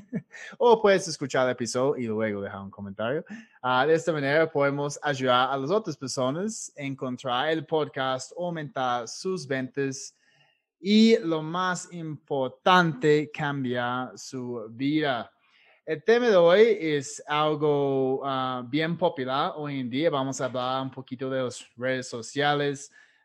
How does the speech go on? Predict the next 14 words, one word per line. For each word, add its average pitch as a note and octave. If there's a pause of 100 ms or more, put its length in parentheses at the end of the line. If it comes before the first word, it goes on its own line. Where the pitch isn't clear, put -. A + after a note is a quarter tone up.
ah, B2 (360)
social D#3
selling, D#3+ (140)
¿ok? B2+ (600)
La C#3
diferencia C3+
entre C3
B D3
two B2
B A#2
y C#3+
B C#3+
two A#2+
C C#3+